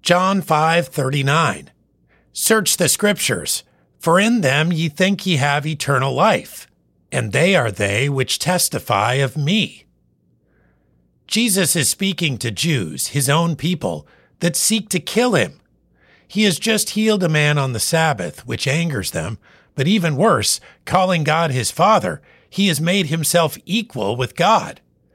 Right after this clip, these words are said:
Some combination of pride, envy, and zealous commitment to meaningless and unbiblical tradition were fueling their charges of blasphemy.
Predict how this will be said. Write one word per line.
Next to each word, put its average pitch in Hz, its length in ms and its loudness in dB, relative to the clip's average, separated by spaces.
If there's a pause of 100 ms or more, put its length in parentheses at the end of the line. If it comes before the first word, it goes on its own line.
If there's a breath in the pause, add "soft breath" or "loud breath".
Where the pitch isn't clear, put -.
(420 soft breath)
Some 220 260 -2
combination 170 720 0
of - 180 -8
pride, 180 540 2 (100)
envy, 175 600 -2 (280 soft breath)
and 139 220 -2
zealous 190 520 0
commitment 151 680 -2
to 127 100 -6
meaningless 196 800 -2 (320 loud breath)
and 185 160 0
unbiblical 165 840 0
tradition 143 640 -2 (400 soft breath)
were 135 140 -2
fueling 165 540 -2
their 104 120 -2
charges 107 520 -2
of 92 100 -4
blasphemy. 147 720 -4